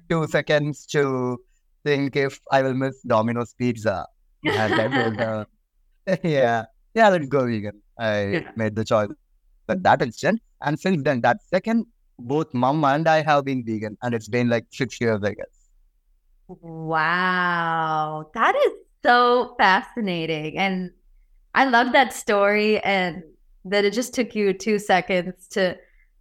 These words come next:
Speaker 2: weigh the importance, the well-being of the cows or my Domino's <laughs> Pizza. So that's, yeah. And I,
Speaker 1: Yeah.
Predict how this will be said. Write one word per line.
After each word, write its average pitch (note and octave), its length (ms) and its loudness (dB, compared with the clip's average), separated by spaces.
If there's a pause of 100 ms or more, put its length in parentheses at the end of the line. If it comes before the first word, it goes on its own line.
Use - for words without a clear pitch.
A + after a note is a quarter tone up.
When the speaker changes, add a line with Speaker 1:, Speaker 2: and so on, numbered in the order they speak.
(100)
Speaker 2:
weigh G#3 220 2
the G3+ 100 0
importance, F#3+ 680 -2
the F3+ 100 0
well-being C4 420 4
of C4 100 0
the B3+ 80 2
cows D4 400 4
or D#4 80 -6
my B3 160 0
Domino's G#3 600 0
<laughs> - 40 -20
Pizza. G#3 680 -2
So G3 340 2
that's, A3+ 300 -4 (260)
yeah. A#4 260 2
And C#4+ 100 2
I, - 40 4
Speaker 1:
Yeah. G3 180 -6